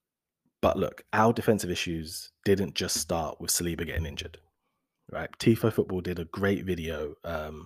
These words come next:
on Arsenal's defensive record post-World Cup a few weeks back, and it shows just how many big chances we're giving up as compared to before the World Cup. Big differences in how other teams approach us, for example. They're showing us a lot more respect now than they did.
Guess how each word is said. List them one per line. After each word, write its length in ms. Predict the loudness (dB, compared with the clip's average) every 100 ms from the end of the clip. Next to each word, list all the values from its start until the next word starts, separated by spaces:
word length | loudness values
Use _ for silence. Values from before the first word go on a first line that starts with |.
| _
on 100 | -2
Arsenal's 360 | 0 -2 -4 -6
defensive 360 | -8 -6 -6 -8
record 320 | -8 -10 -8
post-World 480 | -6 -6 -6 -6 -6
Cup 320 | -8 -10 -14 -20 _
a 40 | -12
few 200 | -8 -6
weeks 220 | -8 -8
back, 300 | -8 -10 -14 -20 -20 -20 -20 -2
and 140 | 0
it 60 | 2
shows 300 | 4 4 4
just 240 | 2 4
how 160 | 2 2
many 200 | 2 0
big 300 | 2 2 2
chances 420 | -4 -4 -6 -4
we're 120 | -6
giving 300 | -4 -4 -2
up 240 | -4 -8 -16 -20 -20 -20 _ _ _
as 140 | 0 0
compared 360 | 0 -2 -2
to 120 | -4
before 300 | -6 4 6
the 80 | 6
World 200 | -2 -8
Cup. 200 | -10 -12 _ _ _ -20 _ _ _
Big 180 | 6 6
differences 500 | 4 2 0 0 0
in 320 | -2 -4 -6 2
how 220 | 4 4
other 200 | 2 -4
teams 260 | -6 -6
approach 320 | 4 6 6 4
us, 120 | -6
for 120 | -6
example. 460 | -6 -6 -6 -10 -6
They're 140 | 0
showing 260 | 2 0 0
us 120 | -2
a 40 |
lot 260 | 2 0 0
more 140 | -2
respect 320 | 0 0 0
now 160 | -4 -6
than 160 | -8 -8
they 120 | -8
did. 240 | -8 -10